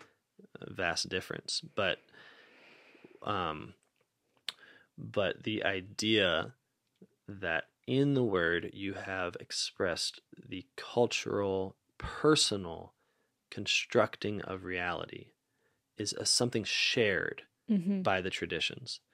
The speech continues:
Speaker 1: The Catholic has no place thinking that there's some kind of inhuman one-to-one true word for true object, true sentence for true reality. It's like,
Speaker 2: Mm-hmm.
Speaker 1: um, when, I mean, the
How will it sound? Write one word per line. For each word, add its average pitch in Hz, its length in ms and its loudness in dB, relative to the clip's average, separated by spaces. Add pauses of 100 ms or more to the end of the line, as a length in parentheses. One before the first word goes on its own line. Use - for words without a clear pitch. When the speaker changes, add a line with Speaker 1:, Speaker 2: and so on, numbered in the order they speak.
(1000)
Speaker 1:
The 87 220 -2
Catholic 135 360 4
has 113 180 2
no 113 280 6
place 107 440 2
thinking 98 360 -4
that 87 140 -6
there's 87 220 2
some 95 180 2
kind 92 320 -6
of 82 300 -8 (640)
inhuman 107 680 -2
one-to-one 95 640 -2
true 101 340 -2
word 90 300 -2
for - 160 -8
true 90 320 -4
object, 85 640 -4 (560)
true 98 260 -2
sentence 87 540 -2
for 87 120 -8
true 87 400 -4
reality. 82 540 -4
It's - 220 -4
like, 80 260 -2 (160)
Speaker 2:
Mm-hmm. 185 280 0 (200)
Speaker 1:
um, 95 460 0 (800)
when, 107 720 0
I 104 60 -6
mean, 101 200 0
the 104 220 -2